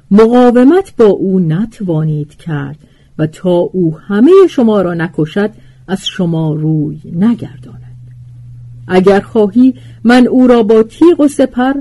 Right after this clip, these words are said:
حاضر آورم.» آن مرد گفت:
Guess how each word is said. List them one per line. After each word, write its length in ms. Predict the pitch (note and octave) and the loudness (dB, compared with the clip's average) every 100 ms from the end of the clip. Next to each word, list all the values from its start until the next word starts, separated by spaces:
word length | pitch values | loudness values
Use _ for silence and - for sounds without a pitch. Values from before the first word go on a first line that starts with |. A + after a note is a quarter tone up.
| - _ | -10 _
حاضر 500 | _ F#3 D#3+ D3+ E3 | _ -4 -4 -2 -4
آورم.» 420 | D#3 - - - _ _ _ _ _ _ - | -6 -16 -20 -20 _ _ _ _ _ _ -6
آن 120 | D#3 | -4
مرد 420 | D3 D3+ D3+ D#3 - | -4 -4 -8 -10 -8
گفت: 540 | F3 G3+ - _ _ | -8 -8 -12 _ _